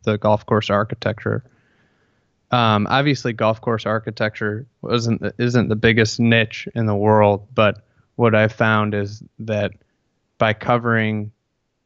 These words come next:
p-, professional golf and relating architecture to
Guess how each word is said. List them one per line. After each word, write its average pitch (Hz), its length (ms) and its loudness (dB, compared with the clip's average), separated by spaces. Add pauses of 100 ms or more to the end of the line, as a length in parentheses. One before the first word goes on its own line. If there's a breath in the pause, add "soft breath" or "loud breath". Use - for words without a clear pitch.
(280)
p-, 117 160 -4 (140)
professional 110 840 -2 (460)
golf 101 500 0
and 104 540 -6 (440)
relating 113 600 4
architecture 107 760 0
to 110 380 -4